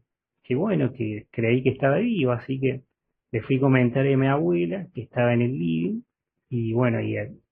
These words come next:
y a raíz de, de eso es como que me empezaron a creer. Pero bueno, divido mi, en el libro La vida en dimensiones espirituales, divido este contacto,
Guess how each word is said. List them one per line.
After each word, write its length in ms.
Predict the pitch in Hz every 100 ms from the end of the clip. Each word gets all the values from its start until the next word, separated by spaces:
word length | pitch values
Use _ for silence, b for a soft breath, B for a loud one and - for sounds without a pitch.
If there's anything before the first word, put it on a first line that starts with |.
| -
y 260 | 110 104 104
a 80 |
raíz 440 | 104 113 120 135 131
de, 320 | 123 110 107
de 340 | 247 127 120 139
eso 180 | - 208
es 60 |
como 220 | 143 120
que 80 | 113
me 80 | 110
empezaron 480 | 101 110 - 131 123
a 100 | 123
creer. 280 | 135 165 - _ _ _ _ -
Pero 240 | 240 247
bueno, 380 | 208 160 123 - _ _ _
divido 500 | 127 135 147 180 202
mi, 280 | 180 143 131 - -
en 180 | 123 120
el 100 | 139
libro 280 | 202 190
La 100 | 156
vida 200 | 147 170
en 80 | 170
dimensiones 540 | 147 139 135 175 180 156
espirituales, 680 | 156 147 156 - 196 226 - _ _ -
divido 600 | 123 127 135 160 160 147
este 220 | - 135
contacto, 760 | 135 139 175 175 - 220 -